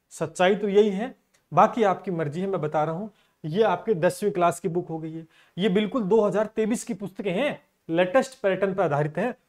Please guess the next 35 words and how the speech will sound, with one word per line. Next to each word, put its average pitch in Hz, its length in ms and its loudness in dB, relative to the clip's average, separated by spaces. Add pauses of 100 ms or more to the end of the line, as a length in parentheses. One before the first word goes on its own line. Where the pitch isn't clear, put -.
(120)
और 170 80 -2
प्रश्न 202 320 -4
देख 180 160 2
लेना 220 160 0
यहीं 165 240 0
से 190 120 -2
बनेगा। 175 320 -2 (300)
फिर 208 120 8
मत 190 180 2
कहना 220 220 2
कि 226 100 -4
सर 214 200 2
आपने 165 320 2
बताया 156 360 2
नहीं, 127 140 -8 (340)
हर 175 100 6
एक 190 100 4
चीज 175 140 -6
को 196 80 -2
मैं 185 100 0
बता 170 160 4
रहा 208 100 6
हूँ, 233 80 2
इसमें 233 180 0
एक 214 200 0
पैसा 208 220 4
नहीं, 214 140 0
बिल्कुल 196 320 -4
फ्री 190 160 -4
है 208 80 2
भाई 147 140 2
साहब, 185 280 0 (500)
बिल्कुल 185 360 2
फ्री 202 240 2
है। 151 180 -4